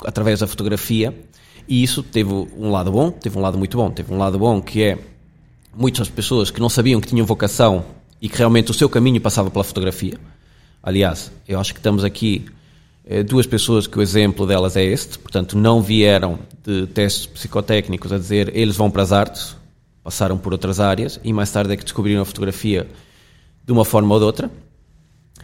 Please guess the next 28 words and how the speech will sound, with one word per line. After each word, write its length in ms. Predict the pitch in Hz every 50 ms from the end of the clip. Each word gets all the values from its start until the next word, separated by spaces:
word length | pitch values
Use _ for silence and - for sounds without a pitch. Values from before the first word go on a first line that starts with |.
| - - - _ _ _ _ -
Mas 540 | - 123 135 143 143 139 143 147 - - - - -
também 420 | - 139 131 131 135 143 147 156 - - - -
houve 280 | 131 139 139 123 127
aqui 360 | 127 117 120 - 143 139 131 135
uma, 840 | 139 139 131 127 127 120 120 120 117 117 113 110 110 110 107 101 - - - - - - - - - - _ _ _ -
um, 260 | 127 123 117 117 113 113
como 220 | 113 - 113 117
é 60 | 113
que 80 | 117 117
eu 40 | 107
vou 100 | 113 107
dizer 200 | 104 107 104 104
isto? 480 | 107 104 101 - - - - 98 101
Uma 160 | 104 104 107
massificação 840 | 110 123 127 - - - 143 - - 120 113 - - - 151 147 123
da 100 | 110 104
produção 380 | - - 101 - - - 101
fotográfica 840 | 98 - - 110 101 101 101 95 95 - - - 107 - - 143 175 175 - - -
e 80 | 120
que 180 | 113 - - -
nós 160 | 113 110 107
sabemos 300 | - 120 113 127 107 95
que 100 | - -
no 80 | 113 110
mercado, 460 | 113 107 92 - - 117 98 90 92
quando 320 | - - 92 92 95 90 - -
a 100 | 101 101
procura 580 | - 110 101 - - 143 139 107 98 82 92